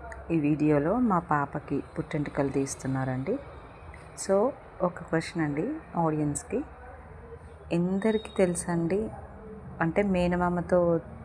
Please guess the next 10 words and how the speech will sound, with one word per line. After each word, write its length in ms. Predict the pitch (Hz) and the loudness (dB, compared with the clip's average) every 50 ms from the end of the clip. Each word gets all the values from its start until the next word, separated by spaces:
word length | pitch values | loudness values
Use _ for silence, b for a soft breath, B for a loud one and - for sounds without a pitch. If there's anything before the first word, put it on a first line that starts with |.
| - - | -10 -10
జుట్టు, 480 | 143 - 165 156 - - - 175 170 170 - - - - - - - - - 165 | -2 0 0 -2 -2 -2 0 0 0 0 -2 -6 -12 -14 -14 -14 -14 -6 -2 0
ఆ, 280 | 156 151 147 147 151 143 - 170 | 2 2 4 2 2 2 4 4
ఫస్ట్ 320 | 156 151 - - - 175 165 - | 4 4 2 0 -2 -4 0 4
తీయిస్తారని 1000 | 170 165 160 160 156 - - - 160 156 151 147 147 147 147 147 165 180 170 160 - | 6 6 6 6 4 2 0 2 4 4 4 4 2 2 2 2 0 0 -2 -2 2
తెలుసు, 480 | - 147 139 139 139 - - 165 220 277 - B B B B B B - - - 156 | 2 2 4 2 0 -2 -2 -2 -4 -4 -6 B B B B B B -10 -8 0 4
but 380 | 165 160 160 - - - 247 294 - - - - - - - - - - - - - - - - - - - - - - | 4 4 4 2 0 0 0 0 -2 -6 -10 -12 -12 -12 -12 -12 -10 -10 -10 -10 -10 -10 -10 -12 -12 -12 -12 -2 4 6
ఆ 160 | 170 170 160 | 6 6 6
మేనమామ 480 | 160 160 156 156 160 170 175 180 180 185 | 6 6 6 4 4 4 4 4 4 2
కట్ 360 | 180 - 175 156 151 147 165 | 2 4 4 4 4 4 2
చేశాక 680 | 165 160 160 - 156 147 139 - - 165 208 269 302 | 2 2 2 0 0 0 -2 -2 -2 -2 -2 -2 -4